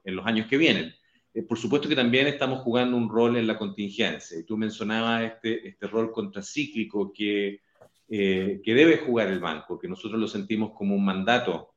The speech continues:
eh, de, eh, de la banca pública. Y específicamente en, en este último año, eh, lo que el banco ha hecho es alinear su política comercial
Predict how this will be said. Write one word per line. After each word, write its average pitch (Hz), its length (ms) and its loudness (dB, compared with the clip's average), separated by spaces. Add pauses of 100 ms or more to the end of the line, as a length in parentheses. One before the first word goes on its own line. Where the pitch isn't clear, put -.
(160)
eh, 95 360 -2
de, 101 400 0
eh, 92 340 -2 (220)
de 98 120 -2
la 98 120 2
banca 101 280 0
pública. 98 460 2
Y 101 80 2
específicamente 147 1080 -2 (220)
en, 117 320 2
en - 560 -6
este 123 200 0
último 139 420 2
año, 110 480 0 (720)
eh, 95 480 -2 (160)
lo 101 160 2
que 110 100 2
el 107 40 2
banco 135 280 0
ha 139 60 4
hecho 151 280 0
es 147 180 -6
alinear 127 480 2
su 165 160 -2
política 143 380 -2
comercial 135 760 -2